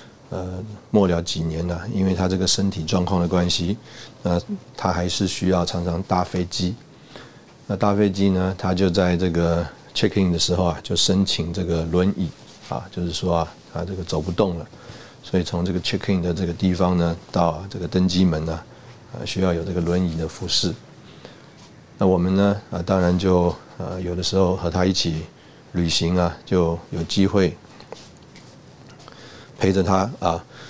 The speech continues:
因为呢，这个轮椅啊，不管是通关或者是这个 immigration 移民局啊，它这个都是分开的，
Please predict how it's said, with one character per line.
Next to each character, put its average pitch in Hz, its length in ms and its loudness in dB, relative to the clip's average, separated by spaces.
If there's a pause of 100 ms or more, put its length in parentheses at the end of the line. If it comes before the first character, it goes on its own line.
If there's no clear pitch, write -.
(160)
因 113 200 6
为 110 140 6
呢， 98 120 4
这 104 120 2
个 92 380 4 (260)
轮 101 200 6
椅 92 220 4
啊， 85 180 -2 (160)
不 110 80 0
管 90 220 -2
是 92 320 2 (260)
通 101 240 2
关 98 400 4
或 101 80 0
者 87 120 -4
是 92 120 -2
这 90 140 -2
个 90 260 -2 (460)
immigration 92 640 2 (140)
移 95 120 2
民 92 220 4
局 85 300 -2 (120)
啊， 90 100 -6
它 101 140 0
这 95 120 0
个 90 100 -2
都 95 160 0
是 92 160 2
分 98 240 0
开 95 220 2
的， 85 240 2